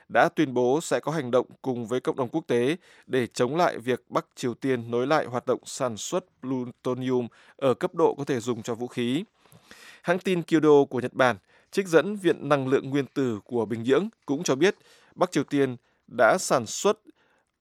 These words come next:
uranium làm dầu ở mức cao. Hôm mười bảy tháng tám, Mỹ nói nếu thông tin đó là đúng, đó là một sự vi phạm các nghị quyết của Hội đồng Bảo an Liên Hợp Quốc và chỉ càng làm tăng thêm quyết tâm của toàn cầu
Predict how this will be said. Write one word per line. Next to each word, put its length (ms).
uranium 680
làm 260
dầu 300
ở 160
mức 200
cao. 300
Hôm 420
mười 200
bảy 160
tháng 180
tám, 320
Mỹ 260
nói 340
nếu 240
thông 240
tin 260
đó 260
là 120
đúng, 260
đó 160
là 100
một 80
sự 260
vi 160
phạm 260
các 220
nghị 100
quyết 340
của 140
Hội 120
đồng 160
Bảo 120
an 120
Liên 40
Hợp 140
Quốc 220
và 200
chỉ 280
càng 280
làm 240
tăng 200
thêm 220
quyết 200
tâm 260
của 260
toàn 220
cầu 300